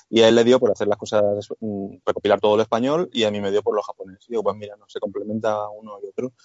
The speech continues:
Sí, es verdad, ya estaba, ya estaba hecho o se estaba haciendo, y aparte no me interesaba mucho, y por eso no, no lo hice.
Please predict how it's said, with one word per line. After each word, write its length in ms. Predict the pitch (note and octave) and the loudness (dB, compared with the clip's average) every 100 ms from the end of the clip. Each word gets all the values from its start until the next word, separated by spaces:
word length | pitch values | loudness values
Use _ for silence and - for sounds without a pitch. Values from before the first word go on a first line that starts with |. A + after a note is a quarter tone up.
| _ - | _ 2
Sí, 160 | D#3 | 6
es 60 | C3+ | 6
verdad, 300 | C3+ A2+ G#2+ | 8 6 6
ya 120 | A2 | 4
estaba, 380 | A2+ C#3 C3 A#2 | 4 6 6 4
ya 80 | C3 | 0
estaba 260 | D#3 D3 | 2 2
hecho 220 | D3+ F3 | 2 2
o 60 | D#3 | 0
se 60 | B2+ | 0
estaba 220 | B2+ C3 | 2 2
haciendo, 400 | A#2+ C#3+ D3 D#3+ | 2 -2 -4 -6
y 60 | B2+ | -6
aparte 300 | A2+ - B2+ | -6 -6 -4
no 80 | |
me 80 | A#2+ | -4
interesaba 480 | A#2+ A#2 A2+ A#2 A#2 | -2 -2 -2 0 -2
mucho, 260 | A#2+ A#2+ B2+ | -2 -6 -4
y 40 | |
por 120 | A2+ | -2
eso 140 | A2 C3 | -2 -2
no, 280 | A#2 G#2+ - | -2 -4 -2
no 80 | G#2+ | 0
lo 100 | G2+ | 2
hice. 220 | G#2+ | 0